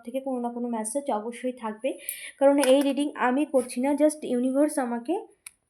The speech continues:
নিমিত্ত বানিয়েছে। ওকে, ইউনিভার্স কিন্তু চায়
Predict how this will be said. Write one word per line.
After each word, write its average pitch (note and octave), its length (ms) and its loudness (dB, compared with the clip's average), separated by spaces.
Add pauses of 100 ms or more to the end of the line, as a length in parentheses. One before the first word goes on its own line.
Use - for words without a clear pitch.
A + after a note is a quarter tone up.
(120)
নিমিত্ত C#4 380 -2
বানিয়েছে। G3+ 540 -6
ওকে, A3+ 160 -8 (540)
ইউনিভার্স C4 440 -2
কিন্তু C4 280 -8
চায় C4 340 -2